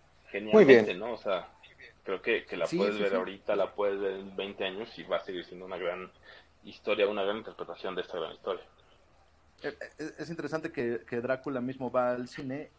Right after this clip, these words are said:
Speaker 3: y, eh, va a ver películas, como también lo hace, por cierto, eh, Louis de, de Entrevista con el Vampiro.
Speaker 1: Sí, claro. Sí,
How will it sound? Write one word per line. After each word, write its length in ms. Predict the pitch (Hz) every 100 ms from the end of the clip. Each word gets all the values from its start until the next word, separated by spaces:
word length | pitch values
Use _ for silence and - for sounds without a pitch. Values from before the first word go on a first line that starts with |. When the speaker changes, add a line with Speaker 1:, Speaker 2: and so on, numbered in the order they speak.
| _
Speaker 3:
y, 360 | - 113 107 101 -
eh, 540 | 107 98 95 95 92 95 95 - - 107
va 60 |
a 20 |
ver 160 | 107 107
películas, 460 | 127 135 135 143 -
como 240 | 127 120
también 320 | 135 156 214
lo 120 | 190
hace, 220 | 180 180 -
por 200 | - 139
cierto, 500 | - 143 139 123 -
eh, 360 | 113 104 98 101 _ _ _
Louis 340 | 123 131 131 120
de, 280 | 104 101 101
de 240 | 107 104 101
Entrevista 380 | 98 110 110
con 140 | 107 104
el 60 |
Vampiro. 280 | 95 101 - - _ _ - - - _ - _ _ _ - _ _ _ _ _ -
Speaker 1:
Sí, 80 | 92
claro. 280 | 87 82 82 - - - _ _ - _
Sí, 80 | -